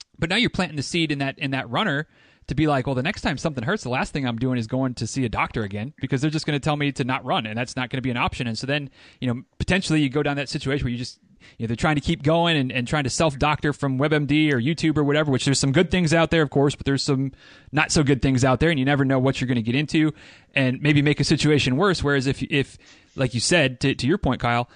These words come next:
if the person that you're talking to, whatever their credentials happen to be, as long as they're legitimate and, and, you know, they're knowledgeable of the body and how the body works and athletes in general, um,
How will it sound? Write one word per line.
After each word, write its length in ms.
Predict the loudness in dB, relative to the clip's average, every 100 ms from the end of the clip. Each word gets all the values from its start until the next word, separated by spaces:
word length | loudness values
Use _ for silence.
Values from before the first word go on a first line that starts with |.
| -20 _
if 300 | -4 -4 -4
the 80 | -4
person 320 | 2 2 2
that 80 | 0
you're 100 | 0
talking 380 | 2 2 2 0
to, 260 | 2 2
whatever 400 | 2 2 2 2
their 160 | 4 2
credentials 540 | 2 -2 -2 0 0
happen 280 | 2 0 0
to 60 | 0
be, 140 | 2
as 120 | 2
long 140 | 2 2
as 120 | 2
they're 300 | 2 0 -2 -6 -4
legitimate 460 | 0 2 4 2 0
and, 260 | -2 -2
and, 400 | 0 0 -2 -6 -6
you 100 | -4
know, 100 | -4
they're 200 | -2 0
knowledgeable 520 | 4 4 4 2 2
of 160 | 2 0
the 80 | -2
body 360 | 0 2 2
and 100 | 0
how 160 | 0 0
the 60 |
body 240 | 2 2 2
works 340 | 2 0 -2
and 160 | -4 -2
athletes 360 | 0 0 -2 -2
in 80 |
general, 360 | -2 0 0 -4 -8 -20 -20 _
um, 460 | 0 2 2 -2 -8